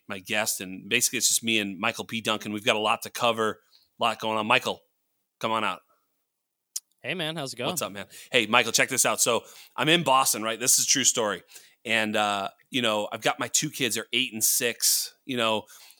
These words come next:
Speaker 1: we're, we're, we're, we're in the North End just eating, you know, Italian food. Our plane leaves at six oh seven, like, literally takes off.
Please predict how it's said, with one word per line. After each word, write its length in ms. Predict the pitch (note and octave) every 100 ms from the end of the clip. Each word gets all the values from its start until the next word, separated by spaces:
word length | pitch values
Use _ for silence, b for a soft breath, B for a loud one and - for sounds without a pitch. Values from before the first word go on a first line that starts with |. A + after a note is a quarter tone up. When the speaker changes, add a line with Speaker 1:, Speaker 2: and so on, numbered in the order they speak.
| _
Speaker 1:
we're, 260 | B2 B2+ A#2
we're, 220 | B2 B2
we're, 220 | B2+ B2+ C#3+
we're 160 | C#3
in 80 | C#3
the 60 | B2
North 300 | A#2+ A#2+ B2
End 140 | B2
just 180 | - B2+
eating, 340 | B2 A#2 A#2 -
you 100 | B2+
know, 80 |
Italian 480 | A2+ - A#2+ A#2+ A2+
food. 360 | - B2 A#2 A2+
Our 140 | - A#2+
plane 540 | - E3+ G3+ A3+ G#3
leaves 260 | D#3+ D#3 C3+
at 140 | -
six 480 | - - - E3 -
oh 100 | C3
seven, 440 | - - A2 F#2 - _ _
like, 140 | A2+ B2
literally 240 | F3+ C#3
takes 300 | - B2 -
off. 340 | A2 - -